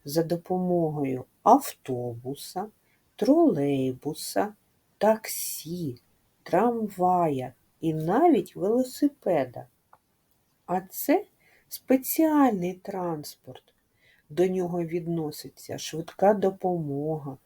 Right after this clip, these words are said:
пожежна машина, машина для поліцейських, хлібовозка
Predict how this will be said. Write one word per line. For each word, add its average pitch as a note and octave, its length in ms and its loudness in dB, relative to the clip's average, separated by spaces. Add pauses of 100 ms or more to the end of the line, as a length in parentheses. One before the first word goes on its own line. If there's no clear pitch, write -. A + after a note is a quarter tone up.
(360)
пожежна F3+ 680 0
машина, E3 1000 -4 (480)
машина F3+ 640 -2
для D#3+ 220 -2
поліцейських, D#3+ 1300 -4 (360)
хлібовозка E3+ 1200 0